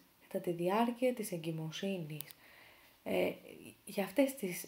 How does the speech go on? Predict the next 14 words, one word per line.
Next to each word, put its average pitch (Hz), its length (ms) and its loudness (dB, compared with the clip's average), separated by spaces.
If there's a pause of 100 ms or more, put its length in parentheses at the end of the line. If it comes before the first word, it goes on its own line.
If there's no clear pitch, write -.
γυναίκες, 180 880 0
πρόσφυγες, 170 800 0 (760)
ε, 196 300 2
οι 226 120 4
οποίες 247 380 4
βρίσκονται 220 480 2
σε 233 140 -4
αυτή 214 220 0
την 220 180 2
ιδιαίτερη 175 560 2
κατάσταση, 160 640 -4
σε - 100 -6
ένα 196 120 -2
καταβλισμό 170 880 -4